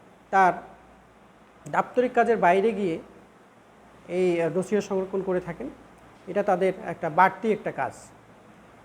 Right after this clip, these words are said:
তো আমাদের, আহ, সকল, আহ,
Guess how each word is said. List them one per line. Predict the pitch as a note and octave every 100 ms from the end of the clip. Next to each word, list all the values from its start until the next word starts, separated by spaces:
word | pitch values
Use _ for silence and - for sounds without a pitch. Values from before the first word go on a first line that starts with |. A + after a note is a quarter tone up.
| -
তো | F3+
আমাদের, | G3 A#3 B3+ B3
আহ, | G3+ F#3 F3 E3+ D#3+ - - - - - - -
সকল, | G#3+ G#3+ B3 A#3+ - - -
আহ, | F3 D#3+